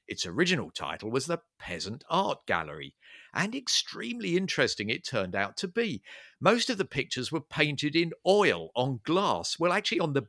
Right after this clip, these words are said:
back of the glass, so they'd had to be painted backwards, if you see what I mean.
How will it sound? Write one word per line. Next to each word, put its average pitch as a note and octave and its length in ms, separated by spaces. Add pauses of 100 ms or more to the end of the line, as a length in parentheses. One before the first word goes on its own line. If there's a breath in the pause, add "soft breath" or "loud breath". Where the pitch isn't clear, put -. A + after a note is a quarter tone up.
back F3+ 300
of G2+ 160
the G2 80
glass, D#2+ 540 (260 soft breath)
so - 160
they'd G#2+ 200
had C#3 180
to - 80
be A2 200
painted - 600 (100)
backwards, F2+ 480
if C#3 160
you D#2 80
see E2+ 220
what A2 200
I A#2 120
mean. E2+ 320